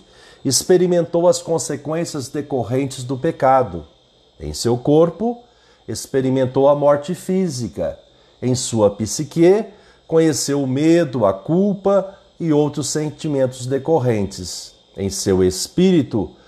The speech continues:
o maligno passou a influenciá-lo. Isso tudo é denominado consequências da queda.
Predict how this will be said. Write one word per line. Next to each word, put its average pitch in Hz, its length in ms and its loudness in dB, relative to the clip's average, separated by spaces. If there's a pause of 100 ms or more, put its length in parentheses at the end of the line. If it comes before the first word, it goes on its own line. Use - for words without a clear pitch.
(300)
o 113 100 -4
maligno 127 800 2
passou 120 540 0
a 123 80 2
influenciá-lo. 92 1120 -2 (680)
Isso 165 340 -2
tudo 170 600 0 (380)
é 123 120 2
denominado 127 840 0
consequências 127 1080 -4
da 165 120 2
queda. 131 600 0